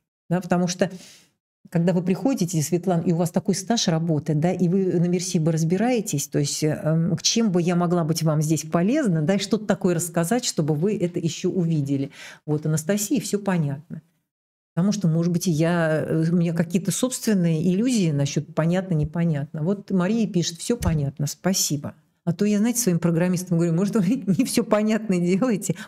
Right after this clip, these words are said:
может, надо что-то еще добавить?» Они говорят: «Да мы все делаем, Катерина, понятно». А я говорю: «Ну, я приду,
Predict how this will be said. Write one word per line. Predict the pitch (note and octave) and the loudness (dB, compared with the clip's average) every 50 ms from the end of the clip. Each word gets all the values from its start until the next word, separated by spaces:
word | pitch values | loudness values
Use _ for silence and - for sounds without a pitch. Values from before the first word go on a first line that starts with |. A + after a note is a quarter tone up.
| - | -2
может, | - F3 E3 F3+ G#3 | 0 0 0 2 0
надо | F#3+ F3 F#3 | 0 2 0
что-то | F3 - G#3 F#3+ - G#3 | 0 0 -2 0 0 0
еще | F#3 - - F#3 | 0 0 0 0
добавить?» | F3 G3 F3+ F3+ G#3 A3 B3 A3 F3 G3 - - - - - - - _ _ _ _ _ _ - | 2 0 0 0 0 0 0 0 -2 -4 -6 -14 -16 -16 -16 -18 -20 _ _ _ _ _ _ -2
Они | D#3+ D#3+ F3 | 0 0 2
говорят: | D#3+ D#3 D3 C#3+ | 2 0 0 2
«Да | D#3+ | 2
мы | F3+ G#3+ | 0 0
все | G#3 G#3+ C#4 A#3+ | 0 0 0 0
делаем, | G#3+ G3+ E3+ D#3 D3 D3 C3+ | 2 2 2 2 0 0 -2
Катерина, | - - - E3+ F3+ F#3 F3 E3 | -4 -2 -2 0 2 2 0 0
понятно». | F3+ E3 D#3 D#3 D3 C3+ - - D#3+ D#3 | 0 0 0 0 0 -2 -2 -2 -2 0
А | |
я | D#3+ E3 | 0 0
говорю: | E3 E3+ E3 E3 D#3+ | 2 2 0 2 2
«Ну, | F#3 | 2
я | A3 G#3 G3+ F#3 F3 | 2 2 0 0 -2
приду, | F#3 - - - F#3+ F#3+ F3+ F#3 G3 C4 C#4 | -4 -8 -6 -2 0 0 0 2 0 0 2